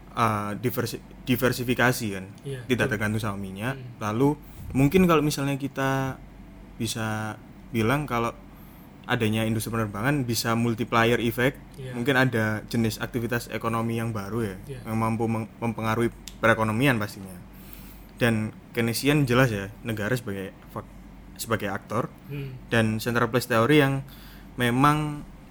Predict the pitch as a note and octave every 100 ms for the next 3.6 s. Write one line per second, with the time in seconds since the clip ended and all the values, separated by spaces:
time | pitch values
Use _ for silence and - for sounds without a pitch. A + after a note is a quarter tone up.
0 | - - B2 A#2+ A#2+ B2 C3 - B2+ -
1 | G#2+ A2 B2 A2 F#2+ G2+ - A2 - A#2
2 | A#2+ C3+ B2+ A#2 B2+ - - - - B2
3 | A#2 C3+ G#2+ F#2+ F#2+